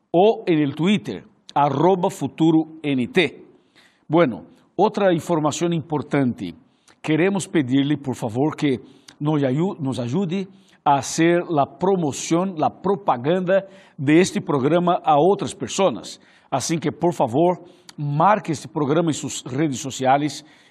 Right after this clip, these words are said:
y, por favor, comparta con sus amigos el Descifrando, porque en este programa tenemos temas importantísimos para la vida espiritual de todos. Tú eres mi invitado especial para sumarme, sumarte a,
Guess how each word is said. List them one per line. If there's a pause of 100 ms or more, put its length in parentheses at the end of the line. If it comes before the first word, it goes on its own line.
y,
por
favor,
comparta
con
sus
amigos (240)
el
Descifrando,
porque (340)
en
este
programa
tenemos
temas (240)
importantísimos
para (240)
la
vida
espiritual
de
todos. (320)
Tú
eres
mi
invitado
especial
para
sumarme, (220)
sumarte
a,